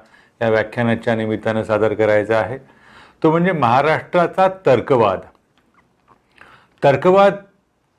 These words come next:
इंग्रजीमध्ये सांगायचं झालं तर रिझन,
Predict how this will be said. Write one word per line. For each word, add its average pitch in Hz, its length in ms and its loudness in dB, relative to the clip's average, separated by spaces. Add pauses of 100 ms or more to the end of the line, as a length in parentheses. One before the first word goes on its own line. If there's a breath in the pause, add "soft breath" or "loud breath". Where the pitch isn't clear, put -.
(340)
इंग्रजीमध्ये 147 560 2
सांगायचं 139 380 -2
झालं 135 260 -2
तर 143 140 2 (800)
रिझन, 147 420 4